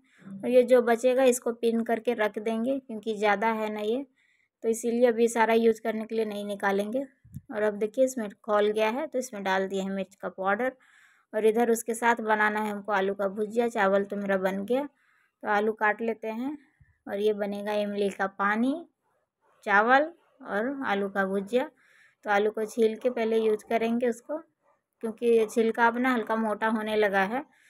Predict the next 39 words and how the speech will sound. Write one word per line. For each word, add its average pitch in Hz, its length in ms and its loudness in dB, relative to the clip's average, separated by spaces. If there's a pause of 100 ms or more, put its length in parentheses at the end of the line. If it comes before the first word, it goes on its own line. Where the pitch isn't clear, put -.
(360)
तो 220 60 -4
ऐसे 220 240 0
छिलका 233 340 2
वाला 233 200 4
अच्छा 226 260 -4
नहीं 226 140 -4
लगता 214 320 -4
है। 262 200 -8 (1300)
तो 220 40 -6
इधर 214 240 0
देखिए 233 300 -2
मेरा 214 240 2
चारू 214 340 2
खौल 220 260 2
रहा 226 300 4
है 277 180 -4 (840)
और 262 100 6
इसको 233 280 2
खौला 226 360 8
लिए 240 220 6
हैं 254 220 0
अच्छे 254 300 -4
से, 285 240 4
धीमी 226 420 0
आंच 233 180 0
करके 226 380 -2
दस 220 160 2
पंद्रह 214 320 -2
मिनट। 247 300 -2
अब 220 120 -4
इसको 202 280 -6
करेंगे 202 400 -4
तड़का। 202 340 -4
ये 254 140 4
खौल 196 280 -2
चुका 226 220 -12
है 208 100 -6
अच्छे 214 240 -12
से, 294 180 -14